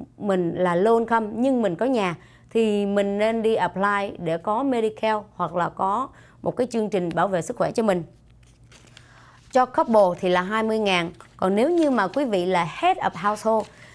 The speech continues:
thì nếu quý vị làm dưới mười ba ngàn năm trăm thì quý vị được miễn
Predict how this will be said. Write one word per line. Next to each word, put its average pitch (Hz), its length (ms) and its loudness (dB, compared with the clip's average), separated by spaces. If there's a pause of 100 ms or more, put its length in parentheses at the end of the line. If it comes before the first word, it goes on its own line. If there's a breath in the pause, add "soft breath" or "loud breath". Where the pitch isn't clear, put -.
(100)
thì 185 200 0
nếu 233 260 0
quý 339 80 -2
vị 190 180 0
làm 180 280 0
dưới 233 160 -2
mười 269 180 0
ba 208 180 2
ngàn 185 240 -2
năm 202 160 -2
trăm 214 200 0 (420 loud breath)
thì 202 180 -2
quý 262 160 -2
vị 180 200 -2
được 170 300 -4
miễn 175 360 0